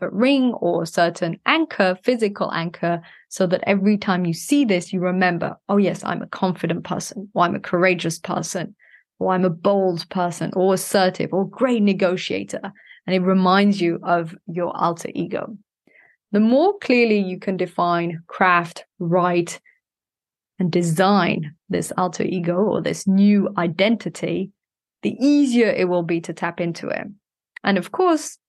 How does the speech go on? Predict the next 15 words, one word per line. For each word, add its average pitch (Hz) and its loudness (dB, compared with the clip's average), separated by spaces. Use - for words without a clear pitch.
if 175 -4
there's 175 -2
one 208 2
specific 240 -2
element 170 -2
you 170 -6
really 220 2
wa-, 175 0
want 190 0
to 175 -4
work 175 0
on, 170 -4
courage, 180 2
confidence, 170 -2
discipline, 170 -2